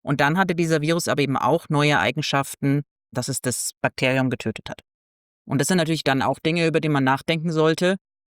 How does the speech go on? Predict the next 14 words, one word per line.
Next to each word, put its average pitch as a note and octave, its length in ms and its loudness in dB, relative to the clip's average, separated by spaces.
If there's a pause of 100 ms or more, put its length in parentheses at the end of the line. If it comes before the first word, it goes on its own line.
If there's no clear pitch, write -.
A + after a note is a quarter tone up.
Was - 220 -4
kann D3 180 -2
das C3+ 140 0
für B2 140 -6
Folgen A#2+ 360 0
haben? D#3 380 0 (280)
Es - 140 -10
kam D#3+ 220 0
jetzt - 180 -4
durchaus E3 300 0
auch B2 100 -4
eine D3 80 -2
Studie C#3+ 300 -2
raus. C3+ 560 0